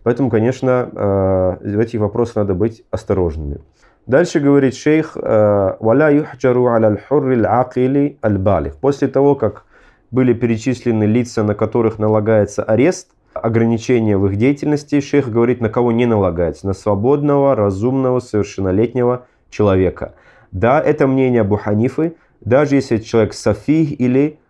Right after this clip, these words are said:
э, мубаддир. То есть сафих и мубаддир — это, значит, с-, сафаха — это когда человек делает что-то, э, вразрез с шариатом, а табдир, когда человек тратит, э, имущество, э,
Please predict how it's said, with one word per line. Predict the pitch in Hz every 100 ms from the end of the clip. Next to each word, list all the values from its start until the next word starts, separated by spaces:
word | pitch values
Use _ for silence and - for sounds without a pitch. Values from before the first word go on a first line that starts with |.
| _ -
э, | 101 101
мубаддир. | 113 113 110 90 85 76 _ _ _
То | 95
есть | 92
сафих | 127 117 190 190 160
и |
мубаддир — | 127 120 135 156 135 135
это, | 104 117 123 120 117 107 - - -
значит, | 104 110 110 101 -
с-, | - 113
сафаха — | - - 156 - 123 123 -
это | -
когда | 117 117 113 123
человек | 120 113 113 131
делает | 110 113 120 107
что-то, | - 127 131 147 147 - _ _ _ _
э, | 98 104 101 98
вразрез | 95 113 120 131
с | -
шариатом, | 110 101 101 101 135 151 - _ -
а | 117
табдир, | 117 135 117 127 160
когда | 147 113 127
человек | 123 127 127 127 123
тратит, | - 123 127 - 110 110 - -
э, | 101 98 98 -
имущество, | 117 127 151 - 143 - 139 139 139 - -
э, | 104 101 98 98 92